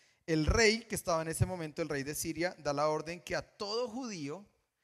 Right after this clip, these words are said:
que se le encontrara un libro de la ley, o sea, una Biblia judía, tenían que matarlo, junto con su familia. Y los fariseos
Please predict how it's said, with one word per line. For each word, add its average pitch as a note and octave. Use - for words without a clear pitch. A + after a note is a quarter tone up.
que C#3+
se C#3+
le C3+
encontrara C3
un C#3+
libro D#3+
de D#3+
la D#3
ley, B2+
o A#2+
sea, A2+
una A2+
Biblia C3
judía, C#3
tenían A#2
que C3+
matarlo, A2+
junto B2+
con A#2
su A2+
familia. A2+
Y C#3+
los C3+
fariseos D3